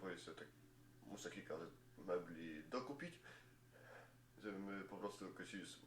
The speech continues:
mniej więcej to funkcjonować, bo, e, za biurko robi mi komoda, gdzie jest telewizor, monitor, obok na stoliku konsola i, e, ten, jak to się nazywa, e,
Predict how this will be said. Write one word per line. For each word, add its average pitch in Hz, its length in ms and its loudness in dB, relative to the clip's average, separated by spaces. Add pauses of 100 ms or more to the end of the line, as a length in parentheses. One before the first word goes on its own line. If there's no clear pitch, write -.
(140)
mniej 117 160 6
więcej 110 200 4
to 110 80 -2
funkcjonować, 110 640 8
bo, 95 420 10 (760)
e, 90 140 8
za 101 140 12
biurko 104 320 4
robi 90 220 4
mi 85 120 -4
komoda, 101 420 8
gdzie 90 140 4
jest 85 140 0
telewizor, 87 600 6 (300)
monitor, 101 560 10 (840)
obok 110 240 10
na 113 140 12
stoliku 110 480 8
konsola 110 680 10 (540)
i, 98 680 4 (440)
e, 87 540 10
ten, 90 340 10 (600)
jak 104 120 8
to 110 100 4
się 104 80 0
nazywa, 90 420 6 (1160)
e, 104 680 12